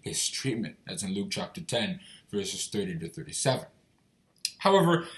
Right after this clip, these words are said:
the mercy that Jesus Christ was talking about here in Matthew chapter five, verse seven, was not really a physical kind of mercy that, oh, maybe you give them money or something else like that,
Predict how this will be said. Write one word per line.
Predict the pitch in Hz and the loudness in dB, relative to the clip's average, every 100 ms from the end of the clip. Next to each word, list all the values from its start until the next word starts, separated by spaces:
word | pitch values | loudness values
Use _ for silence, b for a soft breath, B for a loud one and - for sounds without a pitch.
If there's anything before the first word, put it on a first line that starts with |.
| B B | B B
the | 185 | 6
mercy | 190 247 453 - - | 8 8 8 8 10
that | 262 | 10
Jesus | 208 208 202 - | 10 8 8 4
Christ | - 151 147 - | 8 10 10 6
was | 120 117 110 104 | 4 6 6 4
talking | - - 104 101 - 92 | 0 2 2 2 0 -6
about | 80 - - | -6 -8 -12
here | - 110 - - | -14 -14 -16 -14
in | 87 | -8
Matthew | 90 85 82 | -6 -6 -8
chapter | 90 90 82 | -8 -10 -10
five, | 85 90 85 | -12 -10 -10
verse | - - | -10 -8
seven, | - 82 - - B B B B | -6 -8 -10 -16 B B B B
was | 190 | 6
not | 269 269 | 6 6
really | 294 285 247 | 4 8 10
a | 202 | 8
physical | - 170 147 165 156 135 | 10 10 10 8 6 4
kind | 139 127 123 | 2 2 2
of | 110 | 4
mercy | 107 110 117 - 92 82 | 4 6 4 2 0 -4
that, | 85 87 87 | -6 -6 -6
oh, | 98 92 | -6 -4
maybe | 101 85 | -6 -6
you | 82 90 | -10 -8
give | 104 87 | -6 -6
them | 85 85 85 | -8 -12 -10
money | 95 98 101 101 98 101 B B B | -8 -4 -2 -2 -4 -8 B B B
or | 95 92 90 | -4 -4 -2
something | - - 123 110 113 104 98 - - | 0 2 2 2 2 2 0 -6 0
else | 110 98 - | 2 2 -2
like | 71 71 - | -6 -10 -6
that, | 95 78 | -4 -4